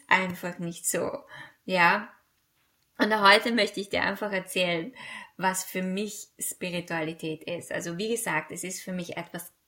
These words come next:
ganz Praktisches, ganz Simples und ganz Pragmatisches. Für mich hat mein Weg vor, äh, circa zweiundzwanzig Jahren angefangen. Da habe ich mit fünfzehn Jahren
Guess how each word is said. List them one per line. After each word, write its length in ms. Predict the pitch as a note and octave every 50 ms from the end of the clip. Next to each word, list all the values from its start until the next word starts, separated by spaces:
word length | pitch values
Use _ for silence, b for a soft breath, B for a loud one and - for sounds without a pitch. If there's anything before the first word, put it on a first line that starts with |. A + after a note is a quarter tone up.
| _ -
ganz 440 | - F#3+ - A#3 B3+ C4 - -
Praktisches, 880 | - - - E3 - - - - F3+ F3+ - F#3 F#3 F#3 F#3 - - _ -
ganz 360 | - - G#3+ A#3 A#3 - -
Simples 500 | A3+ G3+ F#3+ F#3+ - F3+ E3+ F3 - -
und 100 | E3+ E3+
ganz 220 | F3 E3+ E3+ -
Pragmatisches. 920 | - - F3 D#3 F3 D#3+ D3+ D3+ D3+ - D#3+ - - - - E3+ - - - _ _ _ _ _ _ _ _ _ _ _ _ -
Für 220 | - - - G#3
mich 500 | G#3+ A3 G#3+ G#3+ A#3+ D4 D#4 - - D4+
hat 180 | A#3 G3 - -
mein 380 | F#3+ F3+ F#3 G#3 A#3 A#3+ G3+ F3+
Weg 400 | G#3+ A3 G#3+ G3 F3+ E3+ - -
vor, 720 | - - F#3 F3+ F3 E3+ E3+ D#3+ - - - - - - - - _ _ -
äh, 360 | - E3+ E3 E3 E3 D#3+ - - - _ _ - - _ _ _ -
circa 260 | - A#3 A3+ A3 G3+ -
zweiundzwanzig 720 | - - E3 E3+ E3+ F3+ - - - F3+ - - - -
Jahren 240 | F3+ D#3+ D#3 D#3+ -
angefangen. 680 | - E3 E3+ F3 - - E3 D#3+ D#3 E3 E3 F3 F#3 B B B B B B B B B B B _ _ _ _ -
Da 380 | - F3+ E3+ F3 F3 E3 - -
habe 280 | - - F#3 F3+ - F3+
ich 180 | - - - _ _ _ -
mit 220 | - F3+ F3+ E3+ -
fünfzehn 640 | - - A#3 A#3 A#3 - - - - G3+ G3 F#3
Jahren 500 | F3 F3+ E3+ D#3+ D3+ D#3 D#3 F3+ G#3+